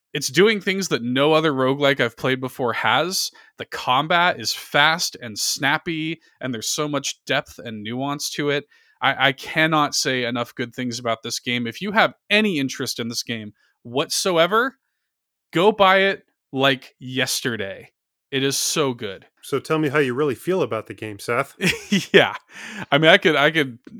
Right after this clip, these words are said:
Speaker 1: I could wax on about this game for a long time, but I, but I will, you know, I will save you the, uh, <laughs> I will save you the fanboy squealing. But it, it's, it's wonderful. I, I cannot recommend the game highly enough. I, I, I,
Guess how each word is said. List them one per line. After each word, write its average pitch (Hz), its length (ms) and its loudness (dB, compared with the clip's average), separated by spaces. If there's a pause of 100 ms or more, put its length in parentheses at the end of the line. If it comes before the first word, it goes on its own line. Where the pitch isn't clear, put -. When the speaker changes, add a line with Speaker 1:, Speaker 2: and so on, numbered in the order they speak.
(100)
Speaker 1:
I 143 140 -4
could 135 140 -4
wax 127 320 4
on 123 140 4
about 110 220 0
this 113 140 -6
game 110 180 -6
for 113 120 -6
a 110 60 -2
long 107 220 -4
time, 98 260 -6
but 104 100 -4
I, 110 360 -4
but 113 160 -4
I 117 100 2
will, 113 260 -4
you 123 180 -4
know, 101 80 -4
I 107 80 0
will 113 100 -4
save 143 320 0
you 131 220 0
the, 120 260 -2
uh, 110 180 0 (420)
<laughs> - 180 -6 (500)
I 135 40 4
will 135 100 2
save 135 280 0
you 131 120 0
the 120 100 0
fanboy 120 560 0
squealing. 117 560 -2 (380)
But 135 120 2
it, 135 160 0
it's, 151 220 0
it's 151 180 -4
wonderful. 117 600 -2
I, 127 200 -2
I 139 40 2
cannot 151 360 4
recommend 127 380 0
the 117 40 -4
game 110 200 -6
highly 104 260 -8
enough. 95 340 -18
I, 110 100 -6
I, 104 360 -8
I, 107 120 -8